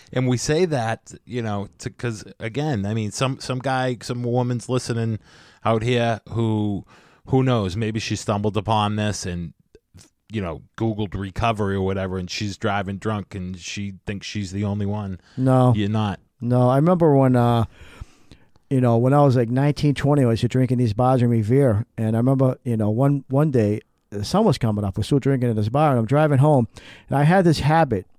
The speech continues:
Speaker 2: I was drinking, uh, I would drink Tanqueray tonic, whatever, and I would keep the limes of each drink in my glass.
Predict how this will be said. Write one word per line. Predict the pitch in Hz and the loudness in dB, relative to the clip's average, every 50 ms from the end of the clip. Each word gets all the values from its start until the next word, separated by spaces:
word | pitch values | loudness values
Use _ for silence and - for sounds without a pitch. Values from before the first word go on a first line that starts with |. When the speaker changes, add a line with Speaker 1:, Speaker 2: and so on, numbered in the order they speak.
| - _ | -20 _
Speaker 2:
I | - 139 120 113 | -20 -12 -6 -2
was | 113 117 117 110 | 0 0 0 0
drinking, | - - 139 131 113 131 120 117 110 107 | 0 -2 -2 -2 0 0 0 0 0 0
uh, | 107 107 107 104 104 104 | 0 0 0 -2 -2 -2
I | - | -2
would | 117 117 117 | -2 -2 -2
drink | - 127 120 104 - - _ | 0 -2 -2 -4 -6 -12 _
Tanqueray | - - 131 135 131 127 127 127 127 123 117 107 | -6 -4 -2 0 0 2 2 2 2 2 0 0
tonic, | - - - 127 127 120 107 101 98 | -2 -2 -2 -2 0 0 -2 -2 -2
whatever, | 113 123 127 135 131 117 110 - - - - - - - - - | 0 0 2 2 2 2 0 -2 -6 -16 -20 -20 -20 -20 -20 -8
and | - 139 139 | -4 0 2
I | 139 | 4
would | 139 139 135 - | 4 4 2 0
keep | - - - 226 196 - | -4 0 0 0 2 4
the | 165 147 | 2 4
limes | 143 143 147 160 165 156 135 120 110 - | 4 4 4 4 4 4 2 2 0 0
of | 117 117 117 120 - | 0 0 -2 -2 -2
each | 160 156 - - | -2 -2 -2 -2
drink | - - 143 151 143 - | -2 0 0 0 0 0
in | 131 117 | 0 0
my | 113 110 110 | 0 0 -2
glass. | 107 123 123 135 131 107 90 92 - - | -2 -2 -2 0 -2 -2 -4 -6 -10 -14